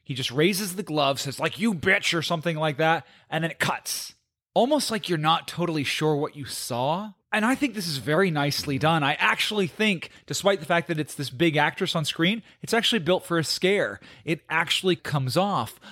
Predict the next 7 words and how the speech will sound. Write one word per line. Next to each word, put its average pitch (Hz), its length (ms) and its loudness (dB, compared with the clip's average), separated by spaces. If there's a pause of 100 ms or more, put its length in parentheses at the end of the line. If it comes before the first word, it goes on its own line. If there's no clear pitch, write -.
a 151 80 0
little 123 560 -6
uncomfortable. 117 1120 -4 (100)
I 208 140 4
really 156 360 2
like 127 260 0
it. 87 120 -10